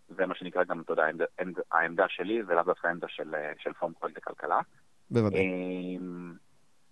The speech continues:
Speaker 1: אני חושב שה-, מה ש-, אחד הדברים שחשובים, והנכיחו את עצמם במשבר הזה,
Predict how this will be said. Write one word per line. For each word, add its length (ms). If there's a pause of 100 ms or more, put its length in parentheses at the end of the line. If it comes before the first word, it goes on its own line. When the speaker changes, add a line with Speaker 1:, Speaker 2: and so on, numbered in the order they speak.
Speaker 1:
אני 240
חושב 540 (640)
שה-, 1000 (760)
מה 160
ש-, 80 (240)
אחד 120
הדברים 220
שחשובים, 600 (800)
והנכיחו 380
את 40
עצמם 260
במשבר 280
הזה, 120